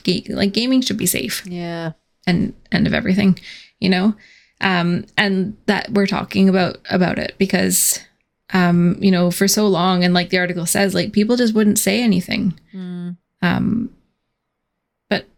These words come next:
Speaker 1: that's not where we're at anymore. Thank goodness.
Speaker 2: Yeah.
Speaker 1: So, yeah.
Speaker 2: I just,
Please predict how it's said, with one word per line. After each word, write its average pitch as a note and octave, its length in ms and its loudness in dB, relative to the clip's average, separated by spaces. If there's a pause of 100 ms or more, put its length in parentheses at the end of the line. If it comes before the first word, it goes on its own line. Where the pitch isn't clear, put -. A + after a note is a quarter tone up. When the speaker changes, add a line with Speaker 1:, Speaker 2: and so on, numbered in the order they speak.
(120)
Speaker 1:
that's G3 300 0
not F#3+ 160 0
where G3+ 160 2
we're G3 80 2
at A#3 180 2
anymore. F#3 480 2 (220)
Thank F#3+ 240 -2 (120)
goodness. G3 540 0 (1080)
Speaker 2:
Yeah. D#3+ 440 -12 (1120)
Speaker 1:
So, G#3 360 2 (600)
yeah. G#3 320 0 (1160)
Speaker 2:
I A#3+ 100 2
just, D#4+ 500 -6